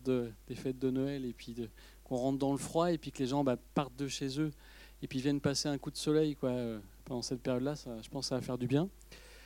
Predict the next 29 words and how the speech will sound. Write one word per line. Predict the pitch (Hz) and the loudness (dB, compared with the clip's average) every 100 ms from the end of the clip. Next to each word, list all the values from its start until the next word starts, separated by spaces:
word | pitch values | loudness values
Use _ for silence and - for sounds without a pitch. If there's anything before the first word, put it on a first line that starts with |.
| - - - - - | -20 -20 -20 -20 2
Donc, | 139 147 151 | 4 6 10
euh, | 147 147 143 139 139 135 | 12 12 12 12 8 6
voilà, | 151 180 151 | 4 6 4
après, | - 160 165 165 | 2 2 4 6
euh, | 143 127 123 120 117 107 - - - - - - - - - - 139 | 6 6 4 0 -6 -14 -20 -20 -20 -20 -20 -20 -20 -20 -16 -10 -6
euh, | 117 110 110 107 113 - | -4 -4 -8 -10 -14 -12
c'est, | - - 127 123 | -8 -4 -2 -2
c'est, | - - 135 120 - - - - - | -2 2 2 0 -10 -20 -20 -20 -12
c'est | - 135 | 0 0
compliqué, | - 160 170 160 185 | 2 2 2 4 4
je | |
pense, | - 147 | 4 0
autant | 160 151 170 165 | -2 0 0 0
que | - | -2
toi, | 131 147 | 2 4
euh, | 156 151 135 | 6 4 2
quand | 127 | 0
tu | 120 127 | -2 2
l'as | 123 | 0
fait. | 120 143 170 175 151 | 2 4 6 6 4
Euh, | 123 113 113 120 127 - - - - - | 2 0 -2 -4 -6 -8 -12 -18 -20 -8
maintenant, | 123 - 147 160 | -6 0 2 2
j'y, | 131 131 120 | 0 -2 -2
j'y | 117 | -4
porte, | 117 135 127 - | -4 -4 -4 -4
euh, | 117 113 113 | -6 -4 -4
voilà, | 117 120 127 117 | -6 -8 -10 -14
toute, | - 127 - | -18 -20 -8
euh, | 120 107 | -8 -6